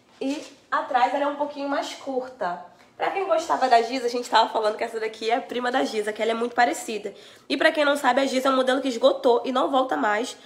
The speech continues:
por enquanto, tá bom? Então, quem gostou da Giza,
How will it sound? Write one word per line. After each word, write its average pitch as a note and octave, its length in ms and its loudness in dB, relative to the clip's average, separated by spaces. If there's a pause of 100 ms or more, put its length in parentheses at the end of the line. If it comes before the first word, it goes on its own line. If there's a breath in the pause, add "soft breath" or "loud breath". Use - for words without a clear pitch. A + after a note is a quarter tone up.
(220 loud breath)
por C4 100 -2
enquanto, A3+ 400 4
tá F3+ 100 -4
bom? - 440 2 (240 loud breath)
Então, C4+ 300 2
quem F#4 180 0
gostou E4 320 2
da G#3+ 140 2
Giza, G3+ 580 -6